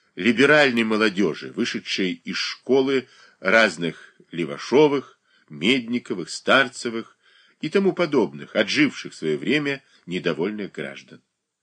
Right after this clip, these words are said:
Трудно сказать, чего хотели эти люди: оперы, балов, кареты и пикников, или крестьянской и судебной реформ,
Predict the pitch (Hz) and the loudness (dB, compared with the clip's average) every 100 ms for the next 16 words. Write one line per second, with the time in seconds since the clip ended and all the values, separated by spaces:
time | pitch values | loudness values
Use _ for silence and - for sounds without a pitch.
0 | _ _ _ - - _ 165 247 180 135 | _ _ _ -20 -20 _ 2 4 4 0
1 | - - 101 95 110 - - 92 85 82 | 0 0 2 4 2 2 -2 0 0 -2
2 | - 202 196 190 185 170 170 151 151 147 | 0 0 2 2 0 -4 -4 -2 -2 -4
3 | - _ _ _ - 104 156 - 151 143 | -10 _ _ _ 2 4 4 2 -4 -2
4 | 139 _ _ _ _ _ - 82 76 123 | -6 _ _ _ _ _ -4 -2 4 4
5 | 131 - - _ - 82 123 139 - - | 4 -2 -20 _ -6 2 2 0 -6 -14
6 | - - - - 160 190 - _ _ _ | -14 -14 -14 -4 -2 -2 -4 _ _ _
7 | _ _ _ - 143 220 196 208 - - | _ _ _ -8 -4 -4 -6 -8 -6 0
8 | 156 104 - - 76 - 92 - 92 135 | 2 2 -2 -8 -8 -8 -10 -8 -2 -2
9 | 120 143 170 - 165 80 | -2 -6 -8 -2 -2 -2